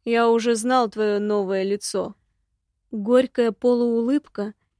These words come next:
исказила его губы. Маленькая и незаметная Мари Вестфол. Я вздрогнула.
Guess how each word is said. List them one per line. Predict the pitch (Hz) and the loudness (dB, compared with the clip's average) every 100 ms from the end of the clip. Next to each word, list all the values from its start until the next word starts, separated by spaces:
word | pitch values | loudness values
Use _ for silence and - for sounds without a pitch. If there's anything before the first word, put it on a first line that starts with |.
| _ _ - | _ _ -8
исказила | - 262 247 247 294 247 | -2 0 2 2 2 2
его | 214 233 262 | 0 0 0
губы. | 226 247 202 214 _ _ _ _ _ _ _ _ _ - | 0 -4 -4 -6 _ _ _ _ _ _ _ _ _ -8
Маленькая | 226 220 214 214 214 202 202 185 | -4 -2 0 0 -2 -4 -6 -6
и | - 220 | -6 -2
незаметная | 226 220 226 220 214 208 220 202 208 | -2 -2 0 0 -2 -4 -6 -4 -2
Мари | 214 214 214 | -2 -2 -2
Вестфол. | 208 208 208 - - 214 214 _ _ _ _ _ _ _ - | -4 -4 -4 -8 -14 -14 -14 _ _ _ _ _ _ _ -6
Я | 226 220 | -2 -2
вздрогнула. | 214 233 233 214 208 202 | -2 -2 -2 -2 -4 -6